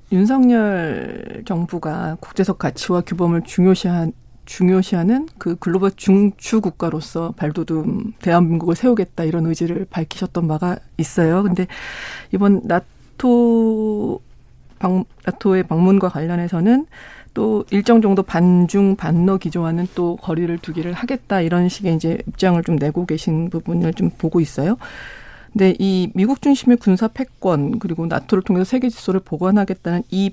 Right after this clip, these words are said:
프레임 안에서 우리 대한민국의, 음, 대통령께서 그리고 우리 정부가 어떤 스탠스를 취할 건가에 대해서는 되게 많은 고민이 필요할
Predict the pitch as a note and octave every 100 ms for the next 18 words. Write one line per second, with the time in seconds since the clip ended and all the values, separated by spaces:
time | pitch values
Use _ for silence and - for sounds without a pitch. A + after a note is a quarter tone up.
0 | - C4 B3+ A3 D3 E3 E3 A3+ E3+ F3+
1 | G#3 G3+ - - F3+ A3+ A#3+ A3 G#3+ F3
2 | C#3+ - F3+ - - - - - - F#3
3 | F3 F3 G3+ G3+ E3+ F3 D#3 A#3 B3+ D3+
4 | D#3+ E3 F#3+ D3 D3 D#3+ A#3 D#4 - -
5 | - F#3+ - A#3 B3 C#4+ C4 B3 A#3+ -
6 | D4 C#4+ B3+ A#3 G#3 F#3 E3+ F3 D#3+ E3+
7 | - - - E3 F3 C4+ B3+ E3+ F3+ F3+
8 | - B3 B3 G#3 F3